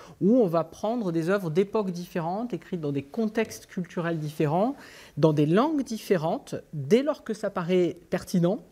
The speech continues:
dès lors qu'il y a une vraie problématique qui le justifie, et qui, je dirais même, le nécessite. Alors, ça va pas de soi, c'est un exercice très périlleux, ces approches diachroniques, parce qu'on peut rapidement,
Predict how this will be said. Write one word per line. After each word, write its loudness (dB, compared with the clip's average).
dès 10
lors 4
qu'il -4
y -2
a -2
une -4
vraie -4
problématique -6
qui -2
le 2
justifie, -2
et 6
qui, -4
je -6
dirais 0
même, 0
le 4
nécessite. 0
Alors, 2
ça -6
va -2
pas -4
de -12
soi, -2
c'est -6
un 0
exercice -2
très -2
périlleux, 0
ces -8
approches -6
diachroniques, -2
parce -12
qu'on -8
peut -6
rapidement, -2